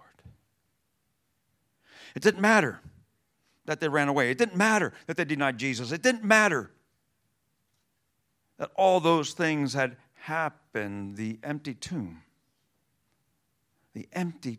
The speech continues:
tomb meant you can start over. There's new life. That season is over. You don't have to stay there any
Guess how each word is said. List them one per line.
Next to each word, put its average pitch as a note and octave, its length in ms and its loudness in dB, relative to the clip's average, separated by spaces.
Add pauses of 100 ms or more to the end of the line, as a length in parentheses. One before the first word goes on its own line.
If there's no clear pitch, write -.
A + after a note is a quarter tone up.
(100)
tomb G#2 560 -6 (960)
meant A2+ 540 -8 (1120)
you A2+ 100 -20
can G#2+ 100 -14
start A2 280 -12
over. G#2+ 80 -20 (2250)
There's C#3 160 -6
new E3 100 0
life. - 540 -6 (1300)
That G3 140 -2
season E3+ 400 0
is D#3 120 -2 (140)
over. E3+ 460 -12 (1400)
You F3 140 0
don't G#3 180 6
have G#3 280 4
to G3 80 -2
stay - 580 0
there B2 400 0 (240)
any D3+ 280 -6